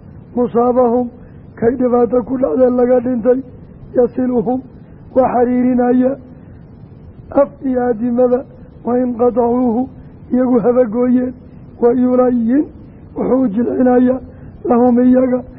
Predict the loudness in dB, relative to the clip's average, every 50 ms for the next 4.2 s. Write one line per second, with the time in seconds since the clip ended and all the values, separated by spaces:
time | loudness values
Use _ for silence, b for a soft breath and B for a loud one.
0 | B B B B B 0 0 2 2 2 0 0 -2 -2 -2 0 0 0 2 2
1 | 0 0 0 -2 0 0 0 0 0 -2 -4 -6 -6 B B B B B B -4
2 | 0 2 2 2 2 2 0 0 0 0 0 2 2 4 4 4 2 0 -2 -4
3 | B B B B B B B B 0 0 0 2 -2 -2 0 0 0 0 0 -2
4 | 0 0 0